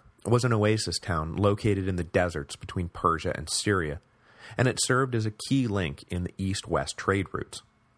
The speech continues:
acting as the last way station on the northern leg of the Silk Road. Not only did the city's isolated location allow it to grow wealthy from the duties and taxes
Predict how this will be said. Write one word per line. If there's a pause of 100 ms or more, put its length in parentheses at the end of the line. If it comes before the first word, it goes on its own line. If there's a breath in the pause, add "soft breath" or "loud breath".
(120)
acting
as
the
last
way
station
on
the
northern
leg
of
the
Silk
Road. (2000 soft breath)
Not
only
did
the
city's
isolated
location (100)
allow
it
to
grow
wealthy
from
the
duties
and
taxes